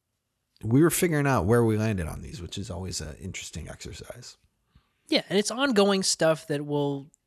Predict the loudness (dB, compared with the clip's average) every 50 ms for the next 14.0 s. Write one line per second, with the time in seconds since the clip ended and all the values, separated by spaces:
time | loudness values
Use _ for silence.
0 | _ _ _ _ _ _ -18 -12 -8 -2 -2 -2 0 0 0 0 -2 -6 -12 _
1 | -6 -4 -2 -2 -2 -2 -4 -4 -4 -6 -6 -2 0 0 2 2 2 2 2 2
2 | 2 0 0 2 0 0 0 -2 -4 -6 -6 -6 -6 -6 -6 -6 -8 -10 -10 -12
3 | -12 -12 -12 -10 -10 -10 -10 -10 -14 -16 _ _ _ _ _ _ _ _ _ _
4 | _ -6 -4 -4 -2 0 -2 -2 -2 0 0 0 0 2 2 2 2 2 2 0
5 | 0 -2 -2 -6 -8 -10 -10 -12 -14 -16 -14 -12 -12 -14 -14 -16 -20 -20 -20 -20
6 | -18 -12 -10 -8 -8 -6 -6 -8 -8 -10 -16 -20 -20 _ _ _ _ _ _ _
7 | _ _ -6 -2 0 0 2 2 2 0 0 0 0 0 0 2 2 2 2 2
8 | 2 0 -2 -2 -6 -12 _ _ -6 -2 0 0 0 -2 _ -10 -6 -2 0 2
9 | 2 2 2 0 0 0 0 0 0 -2 -2 -2 -2 -4 -6 -6 -6 -8 -6 -6
10 | -6 -6 -6 -8 -8 -8 -10 -10 -8 -4 0 2 2 2 2 0 -4 -8 -16 _
11 | _ _ _ _ _ _ _ _ _ _ _ _ _ _ _ _ _ _ _ _
12 | _ _ _ _ _ _ _ -4 -2 0 0 0 -2 -4 -6 -6 -6 -4 0 4
13 | 6 6 6 4 0 -4 -4 -6 -6 -6 -6 -6 -8 -8 -10 -12 -14 -14 -14